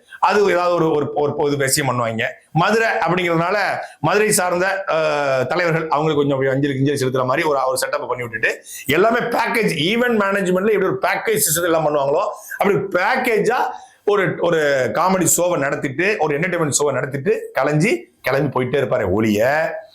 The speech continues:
இந்த மாநாட்டின் மூலமாக தமிழ்நாட்டு மக்களுக்கும் தமிழக அரசியலுக்கும் இந்த ஆளுங்கட்சி எதிர்கட்சிகளுக்கும் இவர் ஏதாவது ஒரு பெரிய கருத்தை சொல்லிடுவாரானா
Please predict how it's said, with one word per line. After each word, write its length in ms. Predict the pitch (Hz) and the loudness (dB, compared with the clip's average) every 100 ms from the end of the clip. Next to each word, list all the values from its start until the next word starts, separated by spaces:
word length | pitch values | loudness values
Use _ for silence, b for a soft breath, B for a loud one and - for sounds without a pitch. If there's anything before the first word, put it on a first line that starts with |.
| B B B | B B B
இந்த 480 | 104 165 233 247 247 | 4 4 4 2 2
மாநாட்டின் 520 | 190 185 214 214 220 | 2 2 0 0 0
மூலமாக 440 | 190 175 156 156 190 | 0 0 0 0 -2
தமிழ்நாட்டு 640 | 151 175 208 214 208 196 | -2 0 2 0 0 0
மக்களுக்கும் 640 | 156 151 185 165 214 208 | 0 0 -2 0 -2 -2
தமிழக 380 | 165 180 220 190 | 0 0 0 0
அரசியலுக்கும் 760 | 147 175 - 170 151 139 214 214 - B B B | 0 0 0 0 0 0 0 -2 -6 B B B
இந்த 240 | 165 202 185 156 131 | 2 4 4 2 2
ஆளுங்கட்சி 540 | 143 208 226 208 - 190 | 2 2 2 2 2 2
எதிர்கட்சிகளுக்கும் 760 | 170 190 165 156 156 220 220 147 | 2 0 -2 -2 0 -2 -2 -2
இவர் 180 | 143 | -2
ஏதாவது 640 | 139 165 220 269 240 - - | 2 4 4 4 2 0 0
ஒரு 160 | 135 127 | -4 -2
பெரிய 340 | 180 233 226 | 0 0 0
கருத்தை 320 | 160 170 165 147 | 0 -2 -2 -2
சொல்லிடுவாரானா 540 | 160 160 143 147 | 0 0 0 0